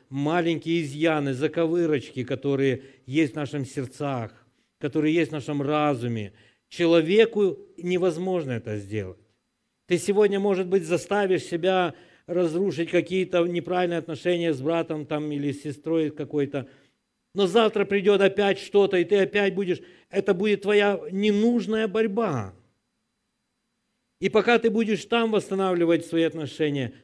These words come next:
там будет разрушаться. Пока ты пойдёшь туда, там разрушится, там, где ты восстановил, оно опять придёт. Только примирился, только начал с другим примиряться, вдруг ты услышал, что тот опять что-то не так сказал или не так сделал, и ты опять,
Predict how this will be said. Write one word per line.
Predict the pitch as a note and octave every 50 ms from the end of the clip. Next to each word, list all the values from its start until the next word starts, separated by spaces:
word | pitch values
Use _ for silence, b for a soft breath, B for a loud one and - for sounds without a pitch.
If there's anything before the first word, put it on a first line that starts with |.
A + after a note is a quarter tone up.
| _ _
там | - G#3 G#3 G3 F#3
будет | E3 E3 D3+ D3 C#3
разрушаться. | D3+ C#3+ C3 C3 C3 A2+ - - B2+ A#2 G#2+ G#2+ - A2+ b b b b b b
Пока | - E3+ - G#3 G3
ты | - G3+
пойдёшь | G3+ G#3 G3 F3+ G3+ F#3 F#3+
туда, | - G3 F3+ G#3+ G#3 G3 E3+ - - - _
там | - F#3+ F#3 F3+ F3 E3+ D#3+ D3+
разрушится, | D3+ D3+ D#3 D#3+ E3 D#3+ C#3+ C#3 D3 D3+ D3 C#3 - C3 A#2 - - A#2+ A2+ G#2+ -
там, | - C#3+ C#3
где | C3+ C#3
ты | C3+ - D3
восстановил, | C#3 C#3+ C3+ - D3 C#3+ C#3 C#3 C3+ C3+ C3+ D3
оно | F3+ G3 F#3
опять | D#3 - - D#3+ D#3 D3+ - -
придёт. | C3+ C3 C3 A#2+ A#2 B2 A2+ A2+ A2+ - _ _ _ _ _ _ _ _ _ _ _ _ _ _ _ _ _ _ _ _
Только | - A#3+ A#3+ A#3 A#3 G#3+ G#3
примирился, | - G3+ G#3 G3+ G3+ G3+ G3 G#3 G#3+ G#3+ G3 - - E3+
только | E3 G3+ G#3 G3+ G3+ G#3 G3
начал | G3 G3 G3 - - F#3+ E3+
с | D#3+
другим | F3+ G3 F#3 G3+ G#3 F3+
примиряться, | F#3 F#3 F3+ F#3 F#3+ F#3+ F#3 F3 F3+ F3
вдруг | D#3+ E3+ F#3+ F3+ -
ты | F#3+ F#3
услышал, | F3+ - F#3+ F#3 E3+ E3 E3+ D#3
что | C3 - E3+ E3
тот | E3 F3 F3 D#3
опять | E3+ E3+ - F3 F3 F3 E3+ b b b b b b b b _ _
что-то | - - F3 E3+ E3 E3 D#3
не | D#3+ D#3+
так | D#3+ E3+ D#3 C#3+
сказал | - - - D#3 C#3+ D#3+ D#3 D3+ D3
или | C#3+ C#3 D3+
не | D3+ C3+ C3+ C3+
так | - D3 C#3+ B2+
сделал, | B2+ C3 C#3+ C#3+ D#3+
и | F#3
ты | F#3 - G3+
опять, | F#3 F3 C3 - - G3 F#3+ F3+ E3+ E3+ B